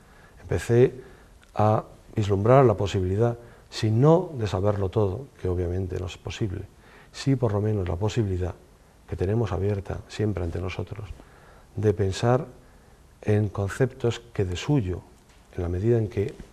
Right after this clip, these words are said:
se pueden formular sin más, representan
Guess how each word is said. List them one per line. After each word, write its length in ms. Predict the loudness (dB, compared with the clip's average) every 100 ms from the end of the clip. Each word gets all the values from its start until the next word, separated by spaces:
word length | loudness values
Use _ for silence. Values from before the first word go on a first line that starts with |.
| -20 -12
se 120 | -2
pueden 280 | 2 4 2
formular 500 | -2 -2 -2 -2 -6
sin 240 | -8 -6
más, 280 | -4 -6 -8 -18 -20 -20 -20 -20 -20 -20 -20 -20 -20 -20 -20 -20 -20 -20 -20 -18 -12 -12 -6
representan 600 | -2 0 0 2 2 0